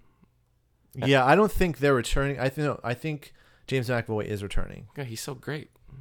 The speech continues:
Speaker 1: But, you know, obviously,
Speaker 2: He's so
Speaker 1: like,
Speaker 2: great. Please
Speaker 1: Jennifer
Speaker 2: don't leave.
Speaker 1: Lawrence is not returning because I think she was just in it for a paycheck.
Speaker 2: She's fucking
Speaker 1: But
Speaker 2: boring
Speaker 1: yeah,
Speaker 2: anyways.
Speaker 1: that's X-Men. But, um, I did also really like the ferry battle scene when he was on the ferry.
Speaker 2: Yeah, yeah, that was, that was, that was fun.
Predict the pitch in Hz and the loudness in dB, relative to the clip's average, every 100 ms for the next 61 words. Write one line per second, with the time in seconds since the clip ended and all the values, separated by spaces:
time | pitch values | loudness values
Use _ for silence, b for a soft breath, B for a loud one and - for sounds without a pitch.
0 | - - 117 110 98 90 90 - 101 101 | -10 -4 -4 -4 -4 -6 -8 -6 -4 -4
1 | - 101 95 92 - 147 123 - 160 131 | -6 -4 0 0 4 4 4 2 2 6
2 | 135 135 139 123 127 - 104 110 98 98 | 6 8 8 8 4 2 -4 -2 -2 -2
3 | 104 98 101 95 98 95 98 101 - 98 | -2 -2 -6 -8 -10 -8 -10 -10 -8 -8
4 | 95 - 90 90 85 82 80 - 87 - | -10 -10 -10 -10 -10 -10 -10 -8 -8 -8
5 | - 117 107 92 95 156 185 165 170 202 | -4 -2 -2 0 6 10 12 12 10 8
6 | 180 175 131 123 117 120 135 135 123 117 | 6 4 0 2 2 2 4 4 4 0
7 | - - _ - 131 127 147 151 147 160 | -10 -20 _ -6 -2 2 6 6 6 4
8 | 135 135 123 120 117 - 110 107 104 - | 2 4 4 0 -2 -4 0 0 -2 -2
9 | 113 120 120 120 120 - 123 131 - - | -2 0 2 0 0 -4 -8 -8 -12 -20
10 | _ 107 98 110 104 104 101 - 104 104 | _ -10 -8 -4 -4 -4 -6 -2 0 0
11 | 113 113 - 135 160 185 110 123 147 120 | -6 -10 4 10 10 10 8 8 8 8
12 | 120 147 113 92 - 113 127 127 98 - | 6 6 4 -4 -8 2 4 4 -2 -8
13 | - 113 - - 101 85 | -2 -2 -2 -2 -2 -4